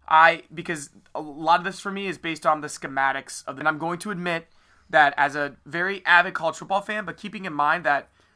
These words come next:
I love college football so much, I look at teams and conferences and styles more than players.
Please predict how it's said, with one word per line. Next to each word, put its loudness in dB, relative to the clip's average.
I 8
love 0
college -2
football -8
so -6
much, -6
I 2
look -4
at -16
teams -8
and -14
conferences -2
and -12
styles 4
more -8
than -14
players. -16